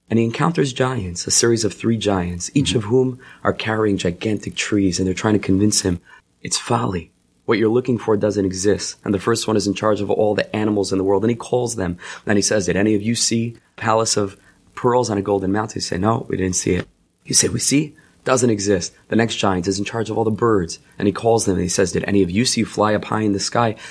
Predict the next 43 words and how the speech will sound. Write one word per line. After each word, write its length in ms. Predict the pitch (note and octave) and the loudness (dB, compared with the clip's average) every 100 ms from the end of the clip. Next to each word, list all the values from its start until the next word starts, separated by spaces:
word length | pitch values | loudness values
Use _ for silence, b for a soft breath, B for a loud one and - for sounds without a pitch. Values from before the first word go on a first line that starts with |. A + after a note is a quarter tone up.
| B | B
Did 140 | F#2+ | -2
you 120 | F#2+ A#2+ | 0 2
see 320 | - A2+ A#2 | 2 2 0
this?" 340 | A2+ A2+ - _ _ _ - | 0 -2 -8 _ _ _ -8
None 140 | F#2+ | -4
of 80 | F2 | -4
them 100 | E2+ | -2
saw 240 | - F#2+ | -2 -2
it. 120 | F2 - _ b b | -6 -12 _ b b
Finally, 360 | - A#2+ B2+ A#2 | -4 -2 0 -2
the 120 | F#2 | -4
third 280 | - B2 C3 | -4 -4 -2
giant 460 | G2+ F#2 F2+ F2 - - | -4 -6 -8 -10 -12 -6
is 120 | F#2 | -4
in 60 | F2 | -2
charge 260 | G2+ F2+ | -2 -2
of 80 | - | 2
all 140 | F#2+ | 2
the 80 | F2+ | 2
winds 420 | F2 F2+ F2 F2 - | 2 2 0 -2 -6
of 180 | F2 F2+ | -6 -4
the 80 | |
world. 240 | F2 F2+ F2 | -4 -4 -4
And 60 | G#2+ | -2
they 40 | |
go 140 | G#2 | 0
everywhere, 480 | F#2 G2+ G2 B2+ B2+ B B | 0 2 0 -2 -8 B B
even 120 | G#2+ | 0
where 100 | G2 | 2
birds 280 | F2+ A2 A2 | 2 0 0
can't 200 | - F2 | -4 -6
go. 240 | - G#2+ - b b b | -6 -10 -12 b b b
And 100 | G#2+ | 0
he 100 | G#2+ | 2
asks 360 | - A#2 - - | 2 -2 -2 2
them 160 | G#2 | 4
the 60 | F#2+ - | 4 4
same 100 | G2+ | 2
question. 520 | F#2 G2+ F#2 - F2+ | 0 -4 -4 -4 -2
They 120 | F2+ F#2 | -2 0
didn't 220 | F2+ E2+ | -2 0
see 240 | - F2+ | 0 -2
it. 120 | E2+ | -6